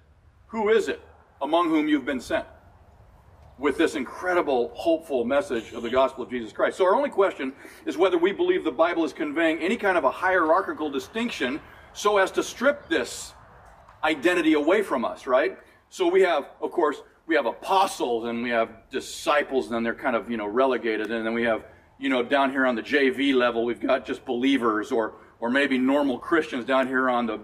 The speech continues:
on the C team. You know, we've got back, we just leave them in the locker room, we've got these normal church attenders. We find none of that in Scripture, of course, right? And yet there's a cultural reality of that, an institutional, even denominational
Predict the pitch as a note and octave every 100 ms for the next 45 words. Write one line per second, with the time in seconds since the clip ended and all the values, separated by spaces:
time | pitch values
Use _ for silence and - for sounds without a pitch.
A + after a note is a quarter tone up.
0 | - A#2 G#2+ G#2 D3+ D#3 B2 A2+ G#2 F#2
1 | - - _ - A#2+ B2+ C3+ D3 - D3+
2 | C#3+ B2+ C3 C3+ C3+ D3+ C3+ A#2+ B2+ D#3
3 | D3 A#2+ B2 A#2+ B2+ B2+ G#2+ B2 C3 C#3
4 | A#2+ - E3 F#3 - - B2 G2+ F2+ -
5 | - - - - - - - D#3 - -
6 | - - - - - _ _ - A#3+ A3+
7 | B3+ F3+ F3 C4 G#3 F3 F3+ C#3+ - -
8 | A#3 - B2+ - - A3 A#2 C3+ - -
9 | - _ B2 C#3 A#3 - _ _ - E3
10 | F#3+ A#3 A#3 F#3+ F#3 - A#3 D#4 - G#3
11 | E3+ C#3+ D3+ E3+ A#3+ D#4 F#3 C#3+ C3+ A#2
12 | B2 D3 - - - G3+ A3+ G3+ F#3+ -
13 | D4 - G3 F#3 G3 A#3 A#3 F#3+ G#3+ A3
14 | F3+ F#3+ D#4 - E3 D#3 F#3